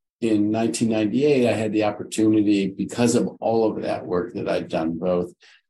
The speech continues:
substantive work in the human rights and elections area, and then political work, I had the opportunity to be appointed,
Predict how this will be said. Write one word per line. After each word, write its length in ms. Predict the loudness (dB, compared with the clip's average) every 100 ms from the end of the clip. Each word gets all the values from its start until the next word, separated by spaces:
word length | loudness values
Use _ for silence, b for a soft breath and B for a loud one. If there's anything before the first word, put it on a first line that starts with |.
| _ _
substantive 840 | -6 -2 2 2 2 -2 0 0
work 300 | 0 -2 0
in 140 | 0 0
the 80 |
human 320 | 0 0 0 0
rights 340 | -2 -2 -6
and 80 | -6
elections 480 | -4 -4 -4 -4 -2
area, 600 | 0 0 0 0 0 -2
and 160 | 0
then 180 | 0 0
political 580 | 2 4 4 2 0 -2
work, 440 | 0 0 0 -2 -10 B B -12
I 80 | -2
had 200 | 2 4
the 120 | 4
opportunity 720 | 2 0 -4 0 2 2 2 0
to 60 |
be 160 | 0 -2
appointed, 560 | -2 -2 0 0 -2